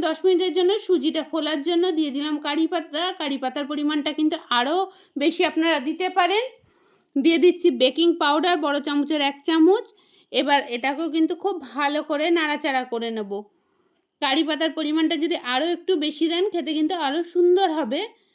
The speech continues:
তবে আমি কমই দিয়েছিলাম। কেন দিয়েছিলাম সেটা পরে বলছি, পুরো ভিডিওটা দেখলে বুঝতে পারবেন। বেশ সুন্দর করে কিন্তু মিশিয়ে নিতে হবে বেকিং পাউডারটার সাথে। আর যেহেতু রেস্টে রেখেছিলাম,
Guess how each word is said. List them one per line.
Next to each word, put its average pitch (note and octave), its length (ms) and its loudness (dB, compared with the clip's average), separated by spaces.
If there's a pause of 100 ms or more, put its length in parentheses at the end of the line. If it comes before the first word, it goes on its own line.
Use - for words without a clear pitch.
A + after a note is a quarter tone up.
(260)
তবে D4+ 220 0
আমি D#4 260 4 (340)
কমই E4 340 4
দিয়েছিলাম। D#4+ 520 0
কেন D#4+ 200 -4 (100)
দিয়েছিলাম C#4+ 440 -2
সেটা B3+ 260 -6
পরে A#3 320 -6
বলছি, D#4+ 420 -2 (640)
পুরো D4+ 140 -2
ভিডিওটা C4+ 440 0
দেখলে B3+ 340 0
বুঝতে C#4 340 0
পারবেন। D4+ 400 -2 (1900)
বেশ D4 220 -2
সুন্দর F#4 460 8
করে D#4+ 240 -2
কিন্তু D4 360 0 (500)
মিশিয়ে F4+ 360 6
নিতে D#4 260 4
হবে B3 360 -2 (480)
বেকিং D4+ 400 -2
পাউডারটার B3 600 -2
সাথে। F3 360 -10 (760)
আর A#3+ 220 -6
যেহেতু C#4+ 400 -2
রেস্টে E4 400 -4
রেখেছিলাম, F4+ 600 0